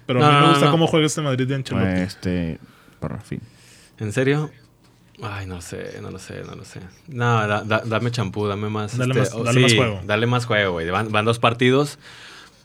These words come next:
Speaker 2: ¿Qué, qué te digo de este último, no? Tres tres, en el que permites tres goles Alaba, pues, tuvo un error muy, muy grosero.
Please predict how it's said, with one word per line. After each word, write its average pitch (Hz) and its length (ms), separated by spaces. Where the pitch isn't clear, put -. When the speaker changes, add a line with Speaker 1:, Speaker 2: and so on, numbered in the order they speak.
Speaker 2:
¿Qué, 139 180
qué 143 100
te 151 140
digo 151 220
de 143 80
este 120 180
último, 143 320
no? 117 200
Tres 120 300
tres, 120 420
en 107 140
el 92 80
que 92 160
permites 98 640
tres 107 260
goles 104 760
Alaba, 104 760
pues, - 140
tuvo 101 160
un 110 160
error 107 300
muy, 107 160
muy 107 160
grosero. 104 540